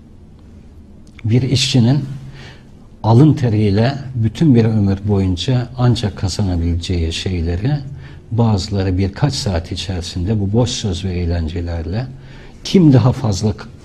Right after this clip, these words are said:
insan saptıracak, kim daha fazla insanın ömrünü helak edecek şeklindeki bir yarış içerisinde birkaç saatlik bir, e, emek demeyelim,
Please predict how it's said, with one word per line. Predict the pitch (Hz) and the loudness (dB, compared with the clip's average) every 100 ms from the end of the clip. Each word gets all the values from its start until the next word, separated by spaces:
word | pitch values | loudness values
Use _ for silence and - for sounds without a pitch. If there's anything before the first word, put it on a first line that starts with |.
| - - | -12 -2
insan | 104 95 120 | -2 0 -2
saptıracak, | 90 - 98 - 101 87 - 90 - | -2 -2 -6 -6 -8 -6 -6 -8 -2
kim | 160 131 | 2 4
daha | 113 110 | 4 2
fazla | - 101 92 107 | 0 -4 -2 -2
insanın | 98 - 107 98 | -2 -2 -2 0
ömrünü | 98 92 98 | 0 0 -2
helak | 85 107 117 123 107 | -2 2 4 4 2
edecek | 87 - 85 | -4 -6 -8
şeklindeki | - 95 - 87 85 113 | -6 -8 -6 -6 -4 0
bir | 110 | 2
yarış | 107 98 85 101 | 2 -2 -4 -10
içerisinde | - 101 87 - 98 135 147 - - - - | -8 -8 -8 -6 -2 -2 -4 -10 -16 -18 -2
birkaç | 123 143 - 156 | 4 4 4 0
saatlik | - - 101 95 - 143 - | 0 -2 -2 -2 -8 -12 -6
bir, | 120 107 - - - - - - - - - | -4 -4 -8 -16 -18 -20 -20 -20 -20 -20 -12
e, | 101 90 87 82 82 85 85 - - - - - | -6 -4 -4 -4 -4 -6 -8 -14 -20 -20 -12 -2
emek | 113 117 - | 2 2 2
demeyelim, | 147 120 95 85 104 135 | 4 6 4 2 -2 -2